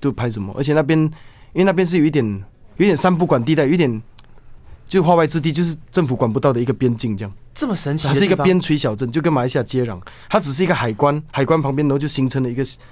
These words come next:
Speaker 1: 一个市集，然后就有人盖房子，然后慢慢就住越来越多人。然后我在那边，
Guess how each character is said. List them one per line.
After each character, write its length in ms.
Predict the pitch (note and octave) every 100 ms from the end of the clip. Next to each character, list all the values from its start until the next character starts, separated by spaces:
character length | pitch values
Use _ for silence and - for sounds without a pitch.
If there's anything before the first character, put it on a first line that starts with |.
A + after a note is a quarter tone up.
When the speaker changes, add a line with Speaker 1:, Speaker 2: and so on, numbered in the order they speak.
| - -
Speaker 1:
一 100 | C#3+
个 160 | C#3+ -
市 300 | - - C3
集， 260 | G#2+ A2 G#2+ -
然 80 |
后 100 | B2+
就 120 | C3+ D#3
有 60 |
人 100 | A#2+
盖 140 | B2+ C3+
房 160 | A#2+
子， 120 | A#2 A2
然 40 |
后 60 | B2
慢 120 | C#3
慢 120 | C#3
就 120 | B2+
住 160 | C3 D3
越 120 | C3+
来 80 | A#2
越 60 |
多 200 | A2+ A#2+
人。 100 | G#2+ F#2+ - - - -
然 100 | B2+
后 80 | D#3
我 80 | C3
在 100 | E3
那 80 | D#3
边， 220 | D#3